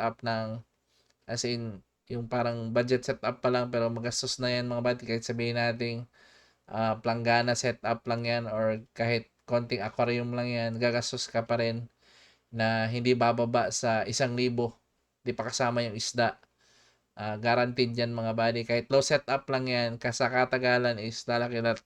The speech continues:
lalaki din talaga yung gastos mo. Kaya, mas maganda na,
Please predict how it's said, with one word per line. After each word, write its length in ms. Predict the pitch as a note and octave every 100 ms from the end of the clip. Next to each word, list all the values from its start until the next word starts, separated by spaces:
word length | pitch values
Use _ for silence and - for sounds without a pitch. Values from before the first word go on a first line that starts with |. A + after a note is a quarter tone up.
| A2+
lalaki 380 | A#2+ A2+ A2+ A#2
din 160 | A#2 A2
talaga 260 | A2 A2
yung 160 | A2 A2
gastos 460 | G#2+ - A2+ -
mo. 260 | A2 G#2 G#2+ _ _ _ - _ _ _ -
Kaya, 560 | A#2 A2+ A2+ A2 G#2 - _ _ _ _ _ _ _ _ _ -
mas 160 | A#2 -
maganda 500 | C3 B2+ B2+ B2+ B2
na, 480 | B2+ B2 A#2+ A#2+ B2